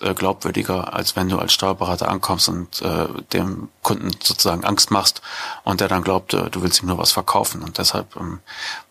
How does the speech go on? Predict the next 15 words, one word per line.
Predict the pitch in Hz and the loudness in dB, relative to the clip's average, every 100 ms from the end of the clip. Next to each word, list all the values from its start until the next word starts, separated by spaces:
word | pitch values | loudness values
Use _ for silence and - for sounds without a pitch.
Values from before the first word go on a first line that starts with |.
| _ | _
es | - | 2
ist | - | 4
ein | 98 | 2
etwas | 92 - 90 | 2 2 2
längerer | 104 165 139 123 | 4 4 2 0
Text, | - 120 - | 0 0 0
aber | 107 101 | 0 0
der | 101 | 0
wirklich, | 101 - 98 - | 0 -2 -2 -2
äh, | 95 90 | -2 -4
sehr | 87 107 | 0 0
viel | 101 107 | 2 2
davon | 92 92 98 | 2 0 0
abhandelt | - - 131 135 127 | 0 2 2 2 2
und | 107 101 | 0 -2